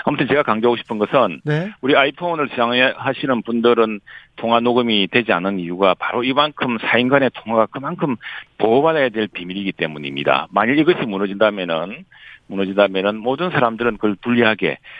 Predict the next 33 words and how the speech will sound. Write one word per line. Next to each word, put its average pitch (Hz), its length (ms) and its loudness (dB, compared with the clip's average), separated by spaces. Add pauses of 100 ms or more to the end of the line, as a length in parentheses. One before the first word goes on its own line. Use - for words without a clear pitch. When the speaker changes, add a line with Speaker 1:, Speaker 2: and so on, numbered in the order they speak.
(140)
Speaker 1:
그래서 175 400 0
이 170 180 -8
부분은 151 640 -2
미국뿐 196 380 -4
아니라 123 260 4
우리 117 180 0
법원에서도 170 540 0
굉장히 139 440 0 (360)
중대하게 117 420 2
생각하고 120 360 0
있는 87 140 -4
겁니다. 90 320 0
특히 180 200 -2
이것을 185 320 0
인터뷰로 196 440 0
볼 123 140 -14
수 - 120 -18
있느냐, 90 480 -6
그게 107 200 -10
대한 156 160 2
Speaker 2:
네. 151 40 -4
Speaker 1:
것도 95 180 -8
있는 85 220 -4
것이고요. 92 480 2 (580)
또 208 120 2
하나 233 200 2
저는 180 320 -8
지상파 220 480 -4
방송, 104 380 -4
지상파란 190 480 -2
것은 120 200 -4
이게 135 300 2 (540)
그 139 140 2